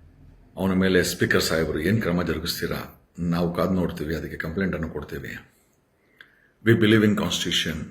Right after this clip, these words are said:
and we are in constitution. By the people, to the people, for the people ಅನ್ನೋದು ಬರೀ ಪಂಚ್ ಲೈನ್ ಅಲ್ಲ, ನಿಜವಾಗ್ಲೂ ಇದೆ ಅಂತ ನಾವು ಅನ್ಕೊಂಡಿದ್ದೀವಿ.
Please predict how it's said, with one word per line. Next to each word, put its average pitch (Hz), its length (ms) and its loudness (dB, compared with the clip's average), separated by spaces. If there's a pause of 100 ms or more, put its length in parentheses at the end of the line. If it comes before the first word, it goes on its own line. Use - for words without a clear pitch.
(360)
and 82 160 -4
we 92 140 0
are 107 120 4
in 98 200 2
constitution. 80 640 -4 (800)
By 101 100 6
the 117 140 10
people, 104 280 2
to 101 180 -2
the 98 120 4
people, 95 360 0
for - 420 -2
the 104 140 4
people 90 240 0
ಅನ್ನೋದು 87 220 0
ಬರೀ 92 360 4
ಪಂಚ್ 101 360 2
ಲೈನ್ 98 180 6
ಅಲ್ಲ, 78 160 0 (380)
ನಿಜವಾಗ್ಲೂ 107 420 4
ಇದೆ 90 160 4
ಅಂತ 90 200 0 (840)
ನಾವು 85 140 -4
ಅನ್ಕೊಂಡಿದ್ದೀವಿ. 82 720 -2